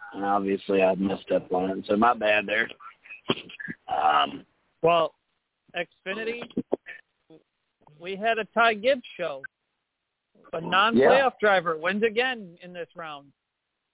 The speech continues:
Speaker 3: I told you that was gonna, that was gonna be prevalent in this round. I told you that.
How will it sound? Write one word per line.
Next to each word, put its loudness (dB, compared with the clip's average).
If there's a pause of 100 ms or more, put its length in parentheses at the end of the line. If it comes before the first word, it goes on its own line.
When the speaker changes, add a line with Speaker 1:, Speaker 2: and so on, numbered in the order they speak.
(1300)
Speaker 3:
I 0
told -2
you 2
that 4
was 0
gonna, 2
that 2
was -12
gonna -2
be -4
prevalent -2
in -8
this -6
round. -4
I -2
told -2
you -8
that. -12